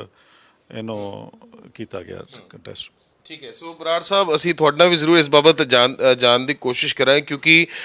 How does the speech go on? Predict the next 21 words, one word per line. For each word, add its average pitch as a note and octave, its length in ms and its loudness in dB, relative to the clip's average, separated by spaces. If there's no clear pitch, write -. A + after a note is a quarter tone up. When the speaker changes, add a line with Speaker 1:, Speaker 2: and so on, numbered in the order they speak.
Speaker 2:
ਜਦੋਂ D3 460 4
ਜੇਲ C#3 300 4
ਬ੍ਰੇਕ D3 280 0
ਹੋਇਆ, C#3+ 120 2
ਉਸ C#3+ 140 -2
ਤੋਂ C#3+ 80 -6
ਬਾਅਦ C#3+ 280 4
ਤੁਸੀਂ E3 440 -2
ਜਿਹੜੇ C#3+ 220 2
ਸੀਗੇ, C3+ 300 0
ਸਭ C3 160 -2
ਤੋਂ C3+ 140 -8
ਪਹਿਲਾਂ B2+ 240 -2
ਵਿੱਕੀ A#2+ 260 -8
ਕਾਊਂਟਰ B2 300 0
ਦਾ, B2+ 260 2
ਅ, - 20 -6
ਜ-, A#2 120 0
ਅ, B2 220 4
ਜਦੋਂ, B2+ 340 0
ਅ, A#2+ 280 0